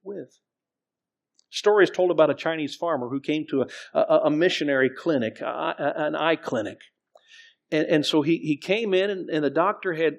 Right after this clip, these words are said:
had surgery on his eyes and he could see. Well, it, it wasn't too much later, in, in, in a few days, the doctor is looking out his window and he sees this guy coming back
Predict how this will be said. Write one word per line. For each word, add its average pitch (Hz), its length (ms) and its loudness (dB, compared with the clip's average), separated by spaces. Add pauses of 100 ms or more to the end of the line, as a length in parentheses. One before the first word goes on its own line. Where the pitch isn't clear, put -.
(140)
had 139 180 -2
surgery 143 580 -6
on 117 160 -4
his 117 160 -10
eyes 127 300 -6
and 120 100 -8
he 139 80 -8
could 113 160 -18
see. - 420 -10 (1400)
Well, - 160 8
it, 170 140 -2
it - 480 -6
wasn't 208 260 4
too 196 80 -4
much 190 220 0
later, 196 460 6
in, 180 200 -4
in, 170 380 -2
in 165 120 -2
a 160 80 0
few 208 200 -10
days, 185 360 0
the 156 260 2
doctor 180 400 0
is 139 120 -6
looking 180 280 -6
out 160 100 -2
his 143 160 -4
window 185 260 -4
and 147 160 -6
he 160 100 -6
sees 196 560 -8 (840)
this 175 320 4
guy 202 300 2
coming 170 380 -2
back 156 380 2